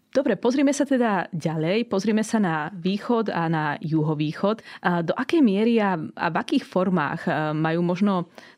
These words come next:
tie skúsenosti, ktoré sú síce naše špecifické, ale ak s niekým zdieľané, tak možno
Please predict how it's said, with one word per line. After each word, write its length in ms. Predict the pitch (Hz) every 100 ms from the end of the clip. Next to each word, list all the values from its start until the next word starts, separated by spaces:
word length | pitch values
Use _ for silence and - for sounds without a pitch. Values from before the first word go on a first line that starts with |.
| -
tie 80 | 208
skúsenosti, 960 | - 214 214 240 214 208 - 208 180
ktoré 240 | - 196 185
sú 160 | 185
síce 480 | 196 196 185 214 180
naše 400 | 147 156 202 214
špecifické, 800 | - - - 208 202 - - 269
ale 240 | 254 196 196
ak 240 | 202 233
s 80 | 240
niekým 320 | 240 240 262
zdieľané, 560 | 185 190 170 175 185 214
tak 160 | 208
možno 480 | 180 190 220 220